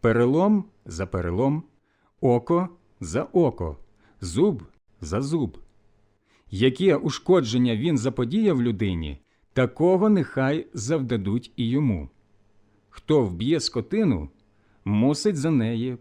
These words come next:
повернути. Хто вб'є людину, мусить бути скараний смертю. Одно право буде в вас,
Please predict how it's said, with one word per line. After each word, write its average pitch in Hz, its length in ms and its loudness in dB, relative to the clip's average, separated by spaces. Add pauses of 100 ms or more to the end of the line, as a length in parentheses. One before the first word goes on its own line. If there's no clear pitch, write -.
(100)
повернути. 101 680 -2 (840)
Хто 160 360 4
вб'є 107 360 0
людину, 113 580 0 (400)
мусить 147 460 0
бути 139 320 -4
скараний 113 540 -4
смертю. 127 600 -4 (960)
Одно 143 500 2
право 120 580 -4
буде 107 360 -4
в 120 120 -4
вас, 101 440 -6